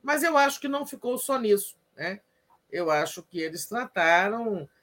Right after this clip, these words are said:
ali, olha, é importante. Há rumores aqui em Brasília de que,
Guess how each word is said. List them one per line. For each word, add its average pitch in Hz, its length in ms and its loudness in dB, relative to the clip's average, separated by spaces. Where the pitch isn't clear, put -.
ali, 170 500 0
olha, 165 340 8
é 147 100 2
importante. 156 800 -4
Há 254 120 6
rumores 220 600 6
aqui 143 200 -4
em 139 60 -2
Brasília 151 520 0
de 175 120 -8
que, 165 240 -12